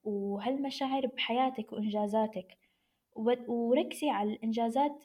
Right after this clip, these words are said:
الإيجابية اللي بحياتك. ممكن هي الإنسان اللي أنت عم تقارني حياتك فيها هي عندها شخص، يعني، طفل مريض أو حالته المادية صعبة أو هي مو سعيدة بحياتها. نحن بس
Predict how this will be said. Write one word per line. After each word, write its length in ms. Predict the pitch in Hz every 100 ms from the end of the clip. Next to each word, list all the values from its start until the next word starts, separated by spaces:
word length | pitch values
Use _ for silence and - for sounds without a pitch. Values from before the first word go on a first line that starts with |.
| -
الإيجابية 600 | 214 208 208 208 214 269
اللي 120 | 240 208
بحياتك. 640 | - 196 196 196 175 - - _ _ _ _ _ _ _ -
ممكن 400 | 240 320 - 269
هي 280 | 233 269 247
الإنسان 580 | 202 - 208 208 269 240
اللي 140 | 214 226
أنت 180 | 233
عم 180 | 240 196
تقارني 340 | - 247 254 233
حياتك 500 | 233 240 247 233 -
فيها 280 | 247 240
هي 300 | 233 277 262 -
عندها 480 | 254 226 202 - -
شخص، 600 | - 240 - 233 - - 220
يعني، 300 | 185 185 196
طفل 320 | 247 254 220 190
مريض 320 | 190 196 185 - _ _ _ _ _ 220
أو 80 | 220
حالته 460 | - 233 233 214
المادية 480 | 202 196 190 202 202
صعبة 480 | 196 196 185 180 180 - _ _ _ _ 247
أو 140 | 240 233
هي 440 | 247 226 214 -
مو 180 | 226 240
سعيدة 440 | 233 202 196 202 196
بحياتها. 640 | - 190 185 185 185 185 _ 254
نحن 320 | 269 277 226
بس 200 | 254